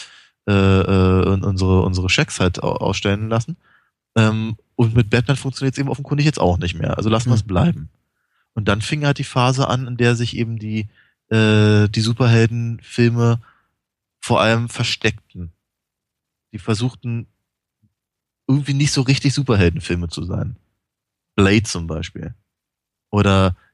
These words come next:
Speaker 1: die X-Men-Filme auch durchaus, die halt
Speaker 2: Mhm.
Speaker 1: zwar gezeigt haben, guck mal, wir können mit Special Effects aus dem Computer jetzt ganz tolle Sachen machen,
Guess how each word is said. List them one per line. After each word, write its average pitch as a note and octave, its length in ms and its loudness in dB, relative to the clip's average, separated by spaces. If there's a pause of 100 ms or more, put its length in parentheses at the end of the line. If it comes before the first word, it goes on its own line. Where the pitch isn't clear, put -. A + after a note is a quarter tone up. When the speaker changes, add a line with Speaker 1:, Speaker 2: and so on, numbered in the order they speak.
Speaker 1:
die - 100 0
X-Men-Filme F2+ 680 -2
auch F#2 220 0
durchaus, E2+ 520 -4
die F#2 140 0
halt A2+ 100 4
Speaker 2:
Mhm. G#2+ 40 2
Speaker 1:
zwar F#2+ 220 0
gezeigt - 420 -4
haben, F#2+ 140 -2
guck - 160 -6
mal, G2 120 -2
wir F#2+ 60 -4
können G2+ 220 -4
mit G2+ 120 -6
Special G#2+ 300 0
Effects G2 280 -2
aus G2+ 260 -6
dem G2 80 -8
Computer G#2 340 -2
jetzt G2 160 2
ganz G2 160 -2
tolle F#2 220 0
Sachen G#2 300 -2
machen, G#2 260 -4